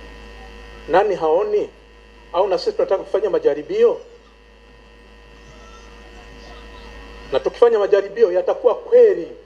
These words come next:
yatakuwa kweli. Sasa hatujui nani atatangulia. Tatangulia wewe, nitatangulia mimi,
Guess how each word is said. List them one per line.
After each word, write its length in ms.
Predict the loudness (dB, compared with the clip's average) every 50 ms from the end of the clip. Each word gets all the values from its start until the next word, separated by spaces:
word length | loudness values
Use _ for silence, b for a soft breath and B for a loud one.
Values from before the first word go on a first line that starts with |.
| -20 -20 -20 _ _ -20 -20 -20 -20 -20 -20 -20 -20 -20 -20 -20 -20 -20 -20 -20 -20 -20 -20 -20 -20 -20 -20 -20 -20 -20 -20 -20 -20 -20 -20 -20 -20 -20 -20 -20 -20 -20 -20 -20 -20 -12 -8 -6
yatakuwa 380 | 0 2 2 4 4 2 2
kweli. 540 | 2 0 2 4 4 6 4 2 -2 -8 -12 -16 -20 -20 -20 -20 -20 -20 -20 -20 -20 -20 -20 -20 -20 -20 -20 -20 -20 -20 -20 -20 -20 -20 -20 -20 -20 -20 -20 -20 -20 -20 -20 -20 -20 -20 -20 -20 -20 -20 -16 -16 -8
Sasa 340 | 0 2 2 2 2 0 0
hatujui 480 | 0 0 -2 -4 -8 -4 -2 -2 0 0
nani 220 | 0 -2 -2 -2
atatangulia. 680 | 0 -2 -2 0 0 -2 -2 0 -2 0 2 0 0 0 -4 -10 -20 -12 -10
Tatangulia 500 | -8 -4 -4 -4 -2 2 2 4 4 4
wewe, 220 | 2 2 0 -2
nitatangulia 540 | -4 -6 -6 -6 -6 -6 -4 0 0 0 0
mimi, 320 | 0 -4 -6 -8 -8 -12